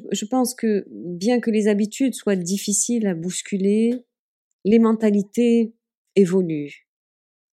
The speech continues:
Et j'espère que les pouvoirs publics vont s'ouvrir de plus en plus et placer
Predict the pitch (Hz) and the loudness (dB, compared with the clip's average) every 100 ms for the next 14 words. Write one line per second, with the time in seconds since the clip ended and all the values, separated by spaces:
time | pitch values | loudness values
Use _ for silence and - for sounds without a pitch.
0 | _ - 208 247 - 165 143 - _ - | _ -2 0 0 -2 -6 -6 -12 _ -8
1 | 220 214 220 214 226 - 220 180 190 185 | -4 -2 -2 0 0 0 -4 -2 -4 -6
2 | - _ _ _ _ _ _ 190 226 - | -16 _ _ _ _ _ _ 0 2 2
3 | 220 208 226 202 220 - 254 214 196 - | 0 2 4 2 0 0 0 2 -2 -4
4 | - 147 147 - - _ _ _ _ _ | -8 -8 -10 -16 -20 _ _ _ _ _
5 | - 220 220 247 233 - 196 | -4 -2 2 0 2 0 -2